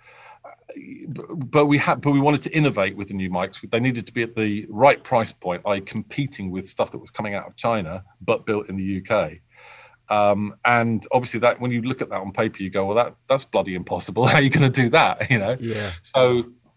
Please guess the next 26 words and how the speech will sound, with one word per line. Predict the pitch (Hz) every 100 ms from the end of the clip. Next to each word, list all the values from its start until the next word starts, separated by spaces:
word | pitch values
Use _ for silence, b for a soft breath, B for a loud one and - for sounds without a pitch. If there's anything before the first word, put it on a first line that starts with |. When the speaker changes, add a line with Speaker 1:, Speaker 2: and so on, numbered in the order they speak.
| _
Speaker 1:
the | 131
only | 143 151
way | 131 123
we | 113
could | 120 98
do | 139
it | 107
was | 104 -
by | 110
completely | - 120 - 131 127 - 131
deconstructing | - 107 101 107 - 117 - 110
the |
microphone. | 113 120 - 95 87
And | 101
this | 127
is | 104
where | 107
we | 92
finally | - 160 139 123
get | 127
to | -
the | 117
point | - 110 -
of, | 110 -
Speaker 2:
Uh. | -
Speaker 1:
sorry, | - 220 185 196 185 175 165 131